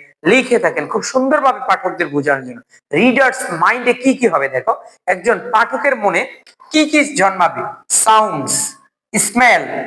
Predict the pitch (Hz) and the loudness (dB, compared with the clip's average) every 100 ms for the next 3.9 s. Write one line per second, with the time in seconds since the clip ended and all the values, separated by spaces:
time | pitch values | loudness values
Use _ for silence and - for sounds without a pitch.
0 | - _ - 262 233 180 - - - - | -10 _ 0 2 2 -2 -4 -6 -8 -18
1 | _ _ - 254 240 170 - - - - | _ _ 0 2 2 0 -2 -4 -6 -2
2 | 311 269 - 214 254 262 254 202 190 190 | -2 0 -4 -2 0 0 2 0 0 -2
3 | 202 175 160 - 160 190 180 226 - | 0 0 -2 -6 -4 -2 0 -2 -6